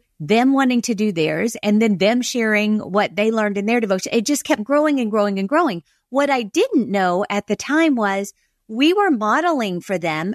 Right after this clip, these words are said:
really the only thing that they saw as to how Christians order their days. You know, mom and dad get up, they're in God's word, and then they talk about it. And those were the only people that they lived with. That was what they thought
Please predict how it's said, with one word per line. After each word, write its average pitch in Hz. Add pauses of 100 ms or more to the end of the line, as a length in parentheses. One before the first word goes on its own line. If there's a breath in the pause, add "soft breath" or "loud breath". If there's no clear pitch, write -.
really 330 (140)
the 240
only 339
thing 311
that 277
they 254
saw 277
as 233
to 247 (100)
how 254
Christians 247 (300)
order 254
their 294
days. -
You 226
know, 214
mom 190
and 330
dad 302
get 233
up, 285 (200)
they're 202
in 220
God's 226
word, 262
and 233
then 247
they 247
talk 330
about 202
it. 214 (420)
And 262 (120)
those 294
were 370
the 302
only 269
people 269
that 247
they 247
lived 254
with. 143
That 226
was 269
what 247
they 262
thought 247